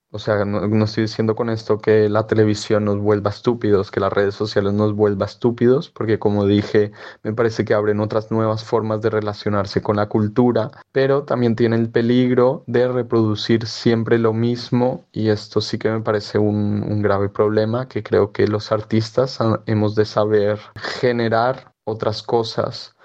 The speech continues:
unas cosas que pueden ser divertidas, pero también pueden ser lentas o también podrían ser... Eh, difíciles de entender,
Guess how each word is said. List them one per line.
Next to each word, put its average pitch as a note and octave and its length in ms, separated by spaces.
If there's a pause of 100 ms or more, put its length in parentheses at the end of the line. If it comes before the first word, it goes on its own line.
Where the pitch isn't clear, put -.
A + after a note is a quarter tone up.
(200)
unas A#2 240
cosas C3+ 460
que A#2+ 100
pueden G#2+ 280
ser A2 200
divertidas, A#2 800
pero A2+ 220
también G2+ 320
pueden G#2 280
ser G#2+ 240
lentas A#2+ 760
o G#2 80
también G2+ 240
podrían G#2 460
ser... A2 600 (460)
Eh, A#2 180
difíciles A#2 600
de A#2 60
entender, G#2+ 600